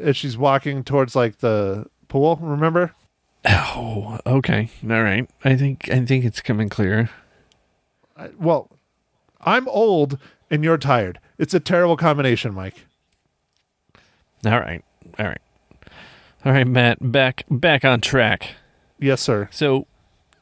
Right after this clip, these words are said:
Speaker 2: so when you watch this, w-, did you have a hard time watching it, like, all the way through? Like, were you distracted, or did you,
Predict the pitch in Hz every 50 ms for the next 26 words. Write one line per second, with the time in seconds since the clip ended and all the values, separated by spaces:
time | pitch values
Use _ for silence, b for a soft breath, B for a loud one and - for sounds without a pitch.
0 | _ - - - - 147 139 139 143 143 143 135 139 131 131 120 - - 127 127
1 | 120 - - - - _ _ _ _ _ _ _ _ _ _ _ - - 185 156
2 | 143 151 - 147 151 123 139 131 127 135 127 123 127 131 117 117 135 131 123 113
3 | 131 120 117 113 120 120 120 117 120 123 127 123 - 131 123 127 120 110 82 90
4 | 120 120 117 107 104 110 120 123 120 120 120 120 117 117 117 - - 135 135 131
5 | 131 131 131 135 127 117 113 107 110 110 104 104 98 98 101 - - - 127 120
6 | 117 117 113 - 127 123 123 117 95 110 113 104 110 117 107 113 117 113 113 110
7 | 104